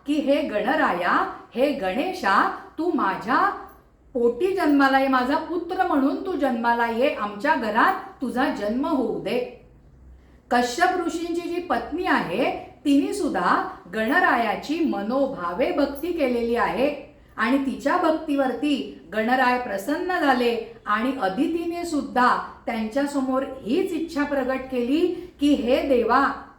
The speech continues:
तूच माझ्या पोटी जन्माला ये, माझा मुलगा म्हणून, माझा पुत्र म्हणून." आणि गणेशाने आदितीला जो वर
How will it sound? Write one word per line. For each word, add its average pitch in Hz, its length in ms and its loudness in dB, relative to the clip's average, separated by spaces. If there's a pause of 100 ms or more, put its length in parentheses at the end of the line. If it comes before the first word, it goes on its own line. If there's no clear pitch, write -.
(420)
तूच 415 400 2 (500)
माझ्या 247 420 2
पोटी 311 760 0
जन्माला 262 560 2
ये, 269 480 0
माझा 220 340 -2
मुलगा 247 460 2
म्हणून, 311 360 0 (260)
माझा 233 340 0
पुत्र 262 440 -4
म्हणून." 277 420 2 (680)
आणि 226 260 2
गणेशाने 277 1120 -2 (160)
आदितीला 220 800 2
जो 254 100 2
वर 247 280 2